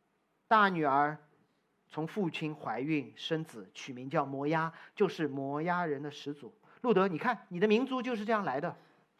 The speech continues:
圣经也记载了，你无非就是重复罗德大女儿的行为，你无非就是重演摩押人起源的故事，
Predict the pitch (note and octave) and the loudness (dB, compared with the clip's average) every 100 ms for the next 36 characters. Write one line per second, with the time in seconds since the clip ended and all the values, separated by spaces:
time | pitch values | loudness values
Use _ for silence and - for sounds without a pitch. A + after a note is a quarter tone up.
0 | _ _ - B3+ C4+ B3 - B3+ G3+ D3 | _ _ 2 4 8 6 6 2 6 8
1 | D3+ C#3 - _ _ - _ _ _ _ | 6 4 -4 _ _ -20 _ _ _ _
2 | A#3+ B3+ D4 E4 D4+ C4 B3+ - F#3+ C4+ | 0 6 6 6 4 2 -2 0 2 2
3 | D#4 C#4 G#3+ G#3 A#3+ A#3+ B3 C4+ A#3 G3 | 4 6 12 12 12 12 10 10 8 8
4 | E3+ E3 F#3+ F#3 - - _ _ _ _ | 8 8 8 6 4 -12 _ _ _ _
5 | _ _ _ _ _ - D#3 F3+ D3+ B2 | _ _ _ _ _ -8 -4 2 2 2
6 | C3 _ _ _ _ _ _ _ _ E3 | -6 _ _ _ _ _ _ _ _ -2
7 | E3+ F3+ A3 G#3 G#3 F3+ - D3+ F#3 E3 | 0 4 6 6 4 -2 -4 -4 0 0
8 | B2 A2+ D3+ D#3 F3 E3+ D#3 D3+ - B2+ | 0 -6 -2 0 0 0 -2 -6 -12 -12
9 | A2+ B2 D3+ C3+ - | -10 -10 -6 -8 -8